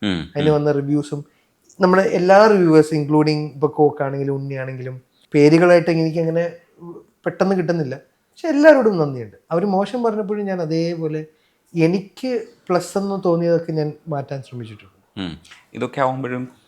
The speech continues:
Speaker 1: കുടുംബത്തിലെ അജു എന്താണെന്ന് എനിക്കറിയില്ല. മൊത്തം നാല് മക്കളാണ്
Speaker 2: അതെ.
Speaker 1: ഉള്ളത്. അ-, അവരുടെ ഡീറ്റെയിൽസും അജുവിൻ്റെ ഒരു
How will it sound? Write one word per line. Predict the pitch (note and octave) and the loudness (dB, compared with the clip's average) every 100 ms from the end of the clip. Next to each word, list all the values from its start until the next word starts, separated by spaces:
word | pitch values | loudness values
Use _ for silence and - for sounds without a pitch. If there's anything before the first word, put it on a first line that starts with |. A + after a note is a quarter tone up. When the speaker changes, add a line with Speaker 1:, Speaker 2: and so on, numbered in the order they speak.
| - | -8
Speaker 1:
കുടുംബത്തിലെ | A2+ A#2 C3 C#3+ - B2 | -6 -4 -2 -2 -2 -4
അജു | F#2+ E2+ F#2+ F#2+ - | -4 -4 -6 -10 -10
എന്താണെന്ന് | E2+ E2+ E2 E2 E2 | -10 -6 -6 -8 -12
എനിക്കറിയില്ല. | - - F2+ F#2 F2+ F2 D#2 - _ | -14 -14 -6 -4 -4 -4 -8 -10 _
മൊത്തം | F#2 E2+ G2 F#2 - | -16 -10 -10 -10 -4
നാല് | F2+ F#2 | 0 0
മക്കളാണ് | G2+ F2 F2+ F2 D#2 | 0 -4 -2 -2 -2
Speaker 2:
അതെ. | E3 | -2
Speaker 1:
ഉള്ളത്. | C3 E2+ - _ _ _ | -2 -4 -12 _ _ _
അ-, | G#2 - - | -14 -14 -10
അവരുടെ | A2 A2+ G#2+ | -6 -4 -6
ഡീറ്റെയിൽസും | F#2 F#2 G#2 F#2 - G2 - | -6 -6 -6 -8 -10 -12 -6
അജുവിൻ്റെ | G2 G2 A#2+ B2+ A2+ | -6 -4 -4 -4 -4
ഒരു | G#2 | -8